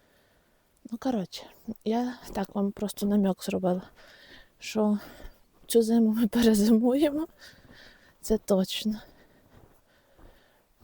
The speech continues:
А як буде далі, хто зна. До речі, барометр показує, що погода має покращуватись.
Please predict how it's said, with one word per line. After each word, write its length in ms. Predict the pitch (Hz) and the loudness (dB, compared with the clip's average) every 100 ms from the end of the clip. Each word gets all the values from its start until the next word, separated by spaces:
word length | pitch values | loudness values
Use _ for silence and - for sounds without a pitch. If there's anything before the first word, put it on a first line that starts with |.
| - | -4
А 100 | 208 | 0
як 200 | 226 233 - | 0 -2 -6
буде 240 | 233 226 | -2 0
далі, 400 | 214 220 240 254 - - - - _ _ _ _ - - _ _ _ _ | 0 -2 -4 -8 -16 -20 -20 -20 _ _ _ _ -20 -20 _ _ _ _
хто 260 | - 240 | -10 -8
зна. 300 | 220 175 170 - - - - - - _ - - _ _ | -6 -6 -6 -10 -20 -20 -20 -20 -20 _ -20 -20 _ _
До 180 | 269 226 | -6 -2
речі, 280 | 220 214 - | 0 -2 -4
барометр 600 | 196 214 226 247 247 262 | -2 -2 0 -4 -6 -10
показує, 640 | - - 226 226 240 240 247 _ _ _ _ _ | -10 -8 -8 -8 -6 -8 -8 _ _ _ _ _
що 160 | - 226 | -12 -8
погода 420 | 214 214 226 233 | -6 -6 -6 -6
має 360 | 214 220 226 220 _ _ _ _ _ _ _ _ _ _ _ _ - | -6 -4 -6 -8 _ _ _ _ _ _ _ _ _ _ _ _ -8
покращуватись. 960 | 240 226 202 - - 190 - - - | -6 -4 -6 -6 -12 -14 -16 -18 -18